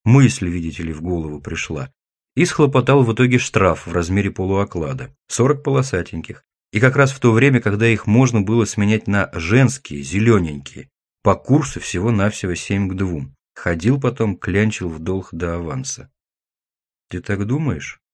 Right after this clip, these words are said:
только и сказал он, выйдя из ступора. «А как еще? Объективным я его считать не могу. Пробы газа меня еще ни в чем не убеждают. И вообще, если что-то не желает подчиняться никакой логике,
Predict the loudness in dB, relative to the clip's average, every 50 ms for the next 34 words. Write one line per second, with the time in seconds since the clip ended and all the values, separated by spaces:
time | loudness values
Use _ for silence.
0 | _ _ _ _ _ -4 -4 -4 -2 -4 -6 -6 -6 -6 -6 -4 -4 -4 -6 -6
1 | -6 -4 -2 -2 -2 -2 -2 -4 -6 -4 -4 -6 -6 -6 -8 -12 -10 -10 -12 -10
2 | -10 -12 -12 -12 -12 -16 _ _ _ _ _ -10 -6 -6 -6 -8 -6 -8 -6 -4
3 | -4 -4 -4 -6 -8 -12 -14 _ _ _ _ _ _ _ _ _ _ _ _ -2
4 | 0 2 0 0 0 -2 -2 0 2 4 4 4 4 4 4 4 6 6 4 4
5 | 0 -2 -4 -6 -2 -2 -2 -2 0 0 2 2 2 2 0 -2 -6 -10 -12 -14
6 | _ _ 2 4 6 6 6 6 6 6 4 4 4 4 4 4 6 4 4 2
7 | 2 2 0 0 0 0 0 0 2 4 4 4 4 2 2 0 0 0 -2 -2
8 | -2 -4 -8 -14 _ _ _ -2 2 4 4 4 2 2 2 2 2 2 0 -2
9 | -2 -4 -2 0 0 0 0 0 -2 -2 -2 -2 0 2 2 2 2 2 -2 -8
10 | -6 -4 -2 0 2 2 2 0 0 -4 -4 -2 -2 -4 -4 -4 -4 -2 0 2
11 | 2 2 2 0 -2 -4 -8 -10 -12